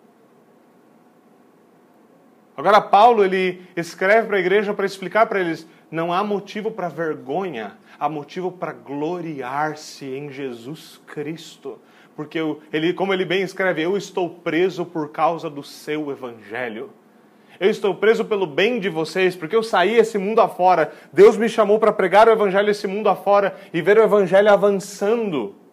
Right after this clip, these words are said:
E se eu estou preso,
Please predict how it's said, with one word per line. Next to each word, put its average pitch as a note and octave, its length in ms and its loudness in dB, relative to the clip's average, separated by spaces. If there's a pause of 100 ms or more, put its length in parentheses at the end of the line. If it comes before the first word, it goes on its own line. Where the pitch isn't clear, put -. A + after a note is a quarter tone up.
(1300)
E C#3+ 60 -10
se - 180 -2
eu G#3 120 10
estou A3 300 6
preso, F#3+ 600 2